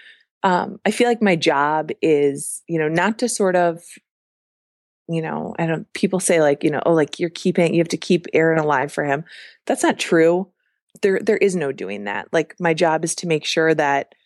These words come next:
you know, my son has, like, a sense of who his father was and what that,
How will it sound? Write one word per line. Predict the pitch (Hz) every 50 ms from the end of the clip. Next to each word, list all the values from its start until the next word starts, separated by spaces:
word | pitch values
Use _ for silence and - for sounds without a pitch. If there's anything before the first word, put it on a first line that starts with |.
| _ _ _ _ _ _ _ _ _
you | - 180 165
know, | 160
my | 151 151
son | 160 - - 170 151 143 143 143 143 143 143 147 147 - -
has, | - - 170 151
like, | 151 147 -
a | -
sense | - - - 156 143 160 -
of | 170 151
who | - - 156
his | 147 -
father | - 143 131 120 120 156 165 165
was | 185 190 196 208 226 220 214 - - -
and | - 151 147
what | 139 135 135 -
that, | 156 139 131 135 - - _